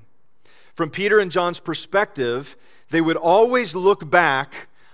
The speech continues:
on this day, probably with great gladness, and probably really thankful that they didn't hurry past the divine appointment that was right in front of them.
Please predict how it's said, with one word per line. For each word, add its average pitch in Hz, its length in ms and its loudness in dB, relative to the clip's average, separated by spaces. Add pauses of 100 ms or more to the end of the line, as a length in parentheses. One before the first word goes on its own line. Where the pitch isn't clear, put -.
(120)
on 170 280 -2
this 196 300 2
day, 147 520 0 (680)
probably 208 540 2
with 156 240 -4
great 202 320 -2
gladness, 156 800 -6 (520)
and 180 140 -2
probably 254 540 0
really 233 380 -6
thankful 214 580 0
that 170 200 -4
they 175 120 0
didn't 208 480 -6 (220)
hurry 262 580 -2
past 220 600 -6
the 190 120 -4
divine 185 500 -2
appointment 185 720 -6 (340)
that 175 120 -2
was 156 180 -6
right 165 220 -2
in 160 100 -8
front 160 300 -8
of 131 80 -16
them. 101 220 -14